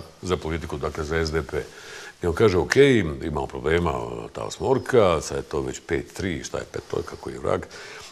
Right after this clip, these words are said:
I sada kad pravimo izvještaj i izvijestit ćemo strance i O H R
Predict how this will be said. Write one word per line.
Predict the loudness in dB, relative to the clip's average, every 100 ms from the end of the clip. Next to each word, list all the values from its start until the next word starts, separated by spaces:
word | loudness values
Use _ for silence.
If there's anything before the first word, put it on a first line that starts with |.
| -10
I | -4
sada | -2 0
kad | 0 2 4
pravimo | 4 4 2
izvještaj | -2 -2 -2 2 0 0 0
i | 0
izvijestit | 2 0 0 0 0 -4
ćemo | -2 -2
strance | 0 0 0 0 0 0
i | 0 0
O | 0
H | 0 2
R | 2